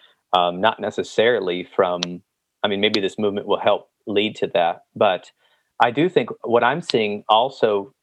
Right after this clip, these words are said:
in my opinion, is the young people are, have a lot of anxieties because they, because of the internet and the availability of information, that anybody can find information now. We don't know the reliability of all that information, but anyone can have a dialogue with anyone on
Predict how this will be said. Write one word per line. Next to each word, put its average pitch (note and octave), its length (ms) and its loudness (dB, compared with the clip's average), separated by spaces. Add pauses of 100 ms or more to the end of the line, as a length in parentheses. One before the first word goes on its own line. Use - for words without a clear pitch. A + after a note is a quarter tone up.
(320)
in A2+ 100 -2
my A#2 160 2
opinion, A#2+ 480 -2
is G2 240 -4
the A2+ 160 -4
young A#2+ 300 0
people A2 280 0
are, G2+ 220 0
have A#2 200 2
a G#2 40 0
lot G2+ 220 2
of A2+ 80 -2
anxieties G#2+ 520 0
because G2+ 540 -2 (420)
they, C#3+ 560 0 (480)
because C3+ 360 0
of B2+ 100 -2
the C3+ 80 0
internet B2+ 400 0
and G2+ 100 -8
the G#2 60 -2
availability A2+ 640 0
of F#2+ 80 -6
information, G2 680 -4
that E2+ 120 -2
anybody A2 420 0
can G2+ 140 -6
find G#2 200 -2
information G2 420 -6
now. F#2+ 160 0
We G2+ 100 0
don't G2+ 160 0
know G2 220 2
the F2+ 100 -2
reliability F2 640 0
of A2+ 60 0
all G2 100 2
that F2+ 100 -2
information, F#2 500 -4
but F#2 140 0 (360)
anyone D3+ 380 2
can A#2+ 120 -2
have A2 160 2
a G#2 60 0
dialogue G#2 400 2
with G2 120 -4
anyone G2+ 300 0
on F2 120 -2